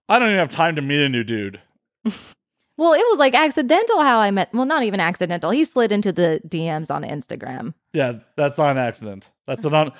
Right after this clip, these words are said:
Speaker 1: that's very much an on purpose.
Speaker 2: Well, yeah, I just mean, like, me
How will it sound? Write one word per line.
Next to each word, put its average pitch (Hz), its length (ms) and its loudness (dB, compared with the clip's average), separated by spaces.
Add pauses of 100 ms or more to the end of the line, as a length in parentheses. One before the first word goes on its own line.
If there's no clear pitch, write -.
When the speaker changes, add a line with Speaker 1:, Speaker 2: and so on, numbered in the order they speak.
(120)
Speaker 1:
that's 139 160 -4
very 170 180 4
much 160 200 2
an 143 80 -2
on 135 180 2
purpose. - 600 -4
Speaker 2:
Well, 339 160 2
yeah, 302 360 4
I 269 140 4
just 262 180 -2
mean, 262 220 2
like, 220 220 0
me 233 880 2